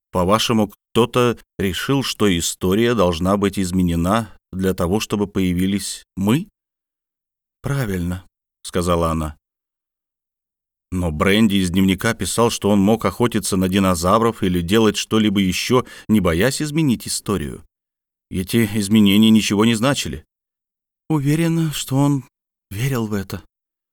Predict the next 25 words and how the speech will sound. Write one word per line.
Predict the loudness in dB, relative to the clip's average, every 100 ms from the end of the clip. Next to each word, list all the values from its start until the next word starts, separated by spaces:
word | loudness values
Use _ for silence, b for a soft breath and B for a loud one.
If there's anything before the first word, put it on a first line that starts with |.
| _ _ _ -6
Должен | 0 0 0 -2
был | 0
верить, | 0 0 -2 -2
иначе | -2 -2 -2
никогда | -2 -2 -2 0
не | 2
сделал | 0 0 0 2
бы | 0
того, | 0 0 0
что | -2 -2
должен | 2 2 2 -2
был | -2 -4
сделать. | -4 -4 -4 -8 -16 _ _ _ _ _ _ _ _
Было | 0 2
очень | 2 -2 0 0
важно, | 0 0 -2
чтобы | -2 -2 -2 -2
он | -2 -2 -6 _ -12
верил | -6 -2 -2 -4 -6
в |
эту | -8 -4
ложь. | -4 -4 -6 -14 _ _ _ _ _ _ _ _
Но | -2 2 2
он | 2
ошибался. | 0 -2 -4 -6 -8 -14 -16